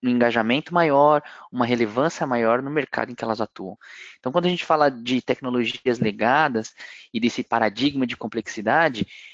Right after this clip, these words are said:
é, é muito difícil você quebrar a cultura de uma empresa ou você transformar, de fato, a cultura da empresa, né? Hoje falando de transformação digital, né? E transformação,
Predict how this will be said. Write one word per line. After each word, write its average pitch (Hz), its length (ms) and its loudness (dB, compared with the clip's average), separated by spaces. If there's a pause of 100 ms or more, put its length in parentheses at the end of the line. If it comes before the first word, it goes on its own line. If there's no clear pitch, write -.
(140)
é, 113 540 2
é 135 40 0
muito 151 220 -4
difícil 196 540 -4
você 151 240 -4
quebrar 151 360 2
a 190 40 -4
cultura 151 580 -2
de 123 100 -4
uma 120 100 -2
empresa 123 600 0 (380)
ou 110 180 0
você 117 1120 0 (800)
transformar, 156 720 2 (140)
de 104 140 -6
fato, 127 340 -2
a - 40 -10
cultura 120 340 -4
da 107 80 0
empresa, 135 560 2
né? 123 320 0
Hoje 113 260 -2
falando 113 340 0
de 104 120 -4
transformação 107 600 -8
digital, 113 640 0
né? 135 200 0 (300)
E 127 140 0
transformação, 113 840 -2